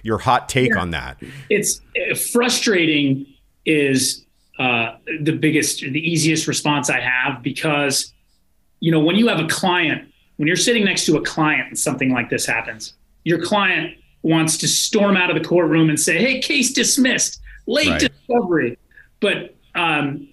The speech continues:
Speaker 2: the, the first words out of your mouth were causing delay.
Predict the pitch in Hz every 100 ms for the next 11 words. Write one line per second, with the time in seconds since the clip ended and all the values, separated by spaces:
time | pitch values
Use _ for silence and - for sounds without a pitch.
0 | _ - 170 190 175 - 226 226 - -
1 | 156 170 202 196 156 160 151 143 170 220
2 | 214 160 156 180 160 160 147 139 147 175
3 | 127 120